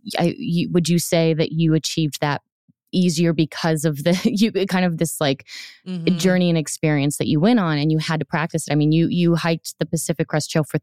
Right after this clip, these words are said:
Speaker 1: three months.
Speaker 2: Mm-hmm.
Speaker 1: Um, so, which you would see people occasionally, but you spent a lot of time on your own. And are you able to tap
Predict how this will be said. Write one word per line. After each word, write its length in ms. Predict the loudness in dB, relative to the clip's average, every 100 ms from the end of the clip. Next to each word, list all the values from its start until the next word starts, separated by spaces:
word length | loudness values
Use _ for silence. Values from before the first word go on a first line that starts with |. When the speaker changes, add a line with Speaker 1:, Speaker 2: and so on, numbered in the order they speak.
| -6
Speaker 1:
three 280 | 0 2 4
months. 640 | 2 2 0 -4 -8 -10 -10
Speaker 2:
Mm-hmm. 300 | -10 -8 -4
Speaker 1:
Um, 380 | 0 2 2 2 -2
so, 520 | -4 0 2 0 -2 -10 _ -4
which 340 | 0 0 2
you 180 | 0 0
would 120 | -4 -2
see 220 | 0 0
people 320 | -2 -2 -2
occasionally, 760 | -2 2 2 4 2 0 -2 -2
but 120 | -2
you 120 | 0 -2
spent 240 | 0 0
a 60 | 0
lot 500 | -2 0 2 2 0
of 80 | -4
time 500 | -4 -2 0 -2 -4 -8 -20 _ _ _
on 160 | 0 2
your 120 | 2
own. 440 | 0 0 -2 -4 -6 -12 -20 -20 -20 0
And 500 | 2 4 4 2 0 -2 -2
are 60 |
you 260 | 2 2 2
able 320 | 2 2 2 2
to 160 | -2
tap 320 | -2 -2 -4